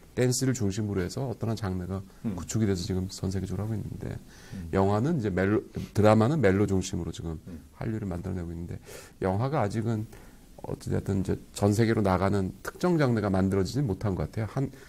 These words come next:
Speaker 1: 이건 한국이 정말 잘한다.
Speaker 2: 음.
Speaker 1: 그래서 그런 장르를 한번 구축해내는 게 이제 제, 제 다음 목표이긴 합니다.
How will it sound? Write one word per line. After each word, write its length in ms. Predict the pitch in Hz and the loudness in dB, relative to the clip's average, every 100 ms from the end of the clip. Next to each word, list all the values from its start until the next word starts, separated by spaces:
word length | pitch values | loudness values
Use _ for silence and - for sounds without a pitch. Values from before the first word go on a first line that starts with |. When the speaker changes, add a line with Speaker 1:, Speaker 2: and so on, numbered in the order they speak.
| - | -6
Speaker 1:
이건 220 | 95 117 120 | 2 4 4
한국이 220 | 127 123 | 2 0
정말 320 | 92 98 101 | 0 2 2
잘한다. 480 | 90 85 80 78 76 - 117 | 2 0 0 -4 -6 -10 -10
Speaker 2:
음. 200 | 101 87 - - - | -10 -12 -14 -16 -10
Speaker 1:
그래서 160 | - - | -10 -2
그런 220 | 120 131 | 2 2
장르를 540 | 131 110 113 117 120 120 | 4 2 2 0 0 0
한번 400 | 127 123 117 - - - - - | 0 0 -2 -6 -16 -16 -18 -14
구축해내는 600 | - - - 135 120 110 | -8 -8 -4 0 0 0
게 180 | 104 110 | -2 -2
이제 180 | 95 95 | -2 -6
제, 200 | 87 - - | -6 -8 -8
제 160 | - 101 | -6 -6
다음 480 | - 92 101 104 104 | -2 0 2 2 -2
목표이긴 640 | - - - 101 85 95 | -4 -4 -2 0 0 -2
합니다. 380 | 107 82 73 - | -4 -4 -8 -12